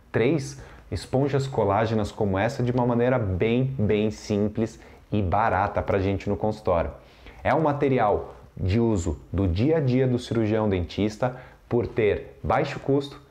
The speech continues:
facilidade no uso, ter um alto índice de melhora e controle pós-operatório, além, é claro, deixar o procedimento muito mais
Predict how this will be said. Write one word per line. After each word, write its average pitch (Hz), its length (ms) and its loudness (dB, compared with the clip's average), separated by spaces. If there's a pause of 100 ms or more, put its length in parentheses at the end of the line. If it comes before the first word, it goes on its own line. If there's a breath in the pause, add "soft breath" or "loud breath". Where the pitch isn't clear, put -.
(200 soft breath)
facilidade 131 1160 0
no 92 280 2
uso, 104 240 0 (640 loud breath)
ter 127 200 2
um 113 240 2
alto 139 400 2
índice 139 420 2
de 110 140 0
melhora 113 640 2
e 107 100 2
controle 110 480 0
pós-operatório, 104 1000 0 (340 loud breath)
além, 117 320 2
é 151 40 0
claro, 120 360 2
deixar 117 300 0
o 113 40 -2
procedimento 113 720 -2
muito 110 300 -2
mais 113 360 -2